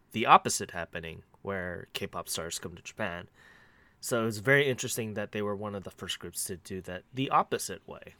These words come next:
And then, according to the newspaper Korea Times, the concerts in Korea was decided because about fifteen hundred or so Korean fans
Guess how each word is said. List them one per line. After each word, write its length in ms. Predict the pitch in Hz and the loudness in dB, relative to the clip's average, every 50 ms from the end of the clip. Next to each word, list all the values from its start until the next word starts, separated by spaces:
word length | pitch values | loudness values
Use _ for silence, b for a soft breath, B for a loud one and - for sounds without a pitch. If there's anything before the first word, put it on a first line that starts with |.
| - | -2
And 180 | - 123 127 127 | 0 2 4 6
then, 160 | 131 127 127 | 4 4 4
according 380 | 127 123 - 170 160 151 143 127 | 2 4 6 6 6 6 6 2
to 160 | - 143 131 | 2 0 0
the 100 | - 123 | 0 0
newspaper 460 | 117 120 - - - 117 - - 101 | -2 -2 -2 -2 -4 -4 -2 -4 -6
Korea 320 | - - 113 101 95 90 | -4 -4 -4 -2 -2 -4
Times, 480 | - - 165 165 165 170 180 185 175 - B B B B B B B B | -2 4 6 6 6 6 4 2 -2 -6 B B B B B B B B
the 80 | 123 127 | -2 -2
concerts 440 | - - 151 147 - - 123 - | 2 4 4 4 4 2 -2 0
in 120 | - 127 117 | 0 -2 0
Korea 500 | - 120 113 107 107 107 104 104 104 104 - b b b b b b b | 0 -2 0 0 2 0 0 0 -2 -4 -8 b b b b b b b
was 480 | b 107 110 120 113 110 107 104 101 | b -2 0 2 2 4 2 2 0
decided 480 | - - 117 - 156 160 151 131 131 110 | 0 0 4 6 6 6 8 6 4 2
because 380 | 127 120 107 - 123 120 110 117 | 2 -2 0 0 0 0 0 0
about 420 | 104 95 120 107 101 101 101 - | -2 0 2 2 2 0 -2 -4
fifteen 1120 | - - - - - - 147 147 - - _ - - - 147 143 139 139 135 131 127 120 - - - | -8 -16 -14 -10 -4 0 0 0 -2 -4 _ -16 -10 -6 -4 -2 0 0 0 -2 -2 -4 -8 -14 -14
hundred 500 | - - 143 143 131 110 135 135 135 131 | -4 0 2 2 2 4 4 4 4 4
or 80 | 123 113 | 4 0
so 260 | - - 131 123 117 | 0 2 2 2 0
Korean 460 | - - 127 120 120 127 135 123 110 | 0 0 -2 0 2 2 0 0 -2
fans 460 | - - 110 104 98 98 95 92 - | -2 -4 -4 -2 -2 -4 -4 -8 -10